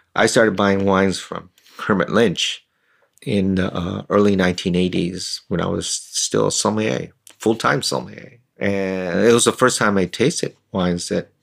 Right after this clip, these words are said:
could be funky or could have a different taste. It wasn't so much fruity. It couldn't be earthy or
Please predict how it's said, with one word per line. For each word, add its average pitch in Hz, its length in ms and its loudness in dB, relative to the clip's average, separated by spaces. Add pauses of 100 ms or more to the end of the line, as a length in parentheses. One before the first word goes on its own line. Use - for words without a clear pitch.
(120)
could 98 180 2
be 95 100 0
funky 87 800 -4
or - 280 -14 (100)
could 107 180 2
have 90 200 -2
a 87 80 2
different 82 440 -4
taste. - 460 -2 (400)
It 98 100 2
wasn't 87 240 2
so - 160 0
much 87 240 0
fruity. 98 540 0
It 107 80 -8
couldn't - 280 -12
be - 260 -8
earthy 104 720 0
or - 100 -8